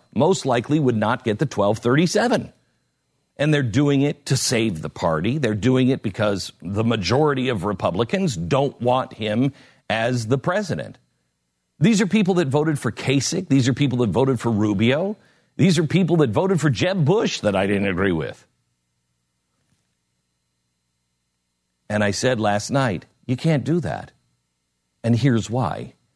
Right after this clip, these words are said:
Technically, you can. But that will cause chaos. That could be the kindling of a civil war.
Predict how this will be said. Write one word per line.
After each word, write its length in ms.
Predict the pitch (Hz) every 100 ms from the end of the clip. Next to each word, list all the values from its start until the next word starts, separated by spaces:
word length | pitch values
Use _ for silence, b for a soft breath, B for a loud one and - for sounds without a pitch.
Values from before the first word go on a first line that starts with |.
| _ _ _
Technically, 540 | - 214 180 151 113 110
you 160 | 101
can. 580 | 90 - 170 92 90 - - _ _ _ _ _ _ _ _ _ _ _ _ _ _ _ _ _ _ _ _ -
But 160 | 120
that 180 | 165 208
will 120 | 180
cause 520 | - 120 87 73 65 - _ _ - _
chaos. 800 | 175 214 190 80 50 - - - _ _ _ _ _ _ _ _ _ -
That 300 | 170 208 -
could 320 | - 220 151
be 160 | 170 185
the 140 | 143
kindling 760 | - - 196 214 151 98 95 110
of 140 | 117 113
a 40 |
civil 460 | - - 156 135 117
war. 560 | 143 214 196 - -